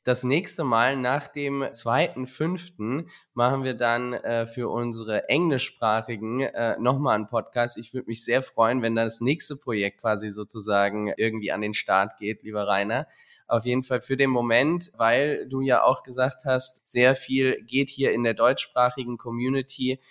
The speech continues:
Ähm, ich hoffe, wir konnten hier noch ein paar Leute zu Discord und Twitter bringen, um dieses spannende, ja, Projekt nicht nur, sondern aber auch Best of, äh, Rainer, äh,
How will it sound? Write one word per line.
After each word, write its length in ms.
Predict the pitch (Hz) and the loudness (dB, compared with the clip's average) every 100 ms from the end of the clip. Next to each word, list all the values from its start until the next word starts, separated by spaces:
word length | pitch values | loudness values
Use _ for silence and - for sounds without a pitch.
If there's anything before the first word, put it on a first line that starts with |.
| _ _ | _ _
Ähm, 340 | - 113 117 113 | 2 4 4 0
ich 180 | 107 - | -4 0
hoffe, 500 | 139 139 139 147 151 | 0 2 2 2 0
wir 160 | 123 120 | -4 -6
konnten 440 | - 135 139 123 | -2 -2 -2 -4
hier 340 | 123 127 127 - | -6 -4 -4 -2
noch 180 | 113 120 | 0 0
ein 140 | 120 | -2
paar 220 | 113 120 | 0 2
Leute 680 | 127 120 123 139 139 127 123 - | 4 6 4 2 -2 0 0 -2
zu 160 | - | -8
Discord 500 | 117 139 - - 127 | -2 0 0 2 2
und 160 | 107 110 | 0 -4
Twitter 540 | - 160 160 151 147 - | -4 0 4 6 4 0
bringen, 580 | 120 120 139 170 175 190 - - - | -2 4 6 6 4 2 -4 -20 -6
um 220 | - 131 | 4 4
dieses 320 | 131 131 127 123 | 6 2 0 -4
spannende, 640 | - 107 131 127 120 120 - _ | 0 2 2 0 0 -2 -6 _
ja, 200 | 87 90 | -2 -2
Projekt 720 | - 117 104 107 151 - - | 0 0 4 4 2 -6 -8
nicht 300 | - 131 135 | 2 2 2
nur, 280 | 127 131 151 | 2 4 4
sondern 360 | 139 120 120 117 | 4 2 2 2
aber 300 | 113 113 - | 2 2 4
auch 300 | 110 127 - _ | 4 4 -2 _
Best 400 | 120 143 - - | 0 0 -2 0
of, 320 | 113 139 - | 2 2 0
äh, 60 | - | -2
Rainer, 1300 | 113 113 107 98 98 107 131 127 123 120 - 113 | 0 0 -2 0 2 2 0 0 2 0 0 -2
äh, 40 | 110 | -4